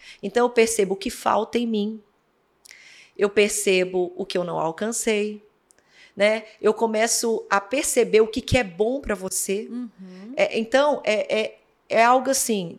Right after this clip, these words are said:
Speaker 1: tão sutil do inimigo nas nossas vidas, porque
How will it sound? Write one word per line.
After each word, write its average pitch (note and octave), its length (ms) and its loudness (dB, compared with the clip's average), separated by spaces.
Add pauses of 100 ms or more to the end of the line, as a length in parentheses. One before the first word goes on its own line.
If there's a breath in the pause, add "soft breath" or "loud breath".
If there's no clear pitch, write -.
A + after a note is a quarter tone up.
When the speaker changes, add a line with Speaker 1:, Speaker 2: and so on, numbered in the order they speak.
(120)
Speaker 1:
tão F#4+ 140 2
sutil - 580 -2
do G3+ 100 -6
inimigo F#3 640 -4
nas F3+ 200 -4
nossas E3+ 360 -6
vidas, F#3 380 -6
porque G3 500 -2